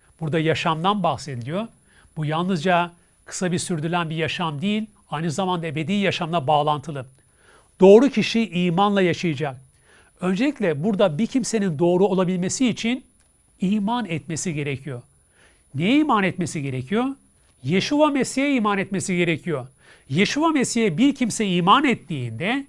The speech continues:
o kimse doğru sayılıyor. Ve artık o andan itibaren bizler değişmez bir şekilde bir kereye mahsus Mesih'e iman ettiğimizde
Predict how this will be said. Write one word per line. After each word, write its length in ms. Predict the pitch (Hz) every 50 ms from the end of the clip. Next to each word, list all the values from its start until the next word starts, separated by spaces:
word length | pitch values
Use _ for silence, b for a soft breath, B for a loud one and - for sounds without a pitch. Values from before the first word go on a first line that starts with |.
| _ _ _ -
o 80 | 262
kimse 640 | 269 - - 226 175 143 - - 226 240 254 285 277 - _ _ _ _ _ _ _ -
doğru 340 | 190 185 185 185 180 196 190
sayılıyor. 560 | 190 - 196 170 165 156 147 156 143 127 127 - _ _ _ _ _ b b b b b b -
Ve 40 | 175
artık 340 | 202 220 233 254 233 247 190 -
o 160 | 269 311 349
andan 300 | 320 285 269 262 269 254
itibaren 600 | 285 277 277 - 190 190 180 175 170 165 151 139 135
bizler 520 | 180 185 170 147 160 208 214 208 175 139
değişmez 540 | 160 156 165 - - - 208 240 262 233 202
bir 120 | 214 202
şekilde 680 | - - 202 - - 185 156 135 151 135 117 113 120 131
bir 200 | 196 269 311 -
kereye 280 | - 262 254 240 226
mahsus 540 | 208 185 202 190 - - - 220 190 135 - B B B B B B -
Mesih'e 460 | 135 160 175 160 - - 226 214 208
iman 240 | 208 226 269 262 233
ettiğimizde 840 | 214 - - 190 170 151 151 147 135 160 202 214 233 262 269 247